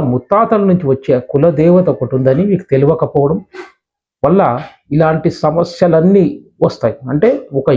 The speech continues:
ఇంట్లో మన సభ్యులకు ఒకరికి ఎలాంటి అన్న పానీయాలు లేకుండా ఉంటే ఎలా ఉంటుందో, కులదేవత ఆరాధన లేకుంటే కూడా ఆమెకు అంత ఆగ్రహం తెప్పించిన వారు అవుతారు మీరు.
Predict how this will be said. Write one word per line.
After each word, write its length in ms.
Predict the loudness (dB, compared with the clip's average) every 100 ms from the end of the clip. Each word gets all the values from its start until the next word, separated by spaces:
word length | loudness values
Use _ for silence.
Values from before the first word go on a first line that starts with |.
| 2
ఇంట్లో 420 | 2 2 2 2 2 -2 -10 _ _ _ _ _ _ _ -2
మన 120 | -2
సభ్యులకు 640 | 0 -2 2 2 2 0 -4 -2
ఒకరికి 400 | 0 0 -2 -6 -12 _ _ -2
ఎలాంటి 640 | 2 2 2 2 2 0 -2 -8 _ _ _ _ _ _ -2
అన్న 280 | 2 4 4 2
పానీయాలు 760 | 2 2 2 4 4 2 0 2
లేకుండా 520 | 2 0 0 2 2
ఉంటే 320 | 0 -2 -2 -4 -6 -4
ఎలా 160 | 0 0
ఉంటుందో, 440 | 0 -2 -2 -2 -2 _ _ _ _ 0
కులదేవత 600 | 2 4 4 4 2 2 2
ఆరాధన 500 | 2 2 2 2 2
లేకుంటే 500 | 2 2 2 0 0 -2
కూడా 240 | -2 0 -2 -4 -6
ఆమెకు 360 | -2 0 -2 -2
అంత 220 | -4 -2 -2 0
ఆగ్రహం 440 | 0 0 2 2 0
తెప్పించిన 480 | -2 -4 -6 -4 -2
వారు 220 | 0 0
అవుతారు 300 | 0 -2 -8
మీరు. 220 | -8 -10